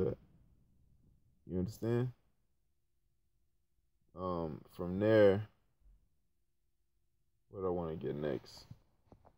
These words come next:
Yeah, the next verse. It says, "Everyone,"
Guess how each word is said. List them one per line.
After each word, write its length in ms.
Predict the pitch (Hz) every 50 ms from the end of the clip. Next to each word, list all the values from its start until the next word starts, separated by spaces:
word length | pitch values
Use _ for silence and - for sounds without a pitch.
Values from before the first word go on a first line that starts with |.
| _ -
Yeah, 140 | 127 131 117
the 80 | 104 98
next 240 | 104 98 110 98
verse. 500 | 95 120 139 139 117 95 - - - - - - _ _ _ _ _ _ _ _ _ _ _ _ _ _ _ _ _ _ _ - - - - - _ _ _ _ _ _ - -
It 140 | 98 123
says, 340 | 120 - 110 98 95 95 -
"Everyone," 600 | - 101 131 131 135 127 127 123 117 101 76 -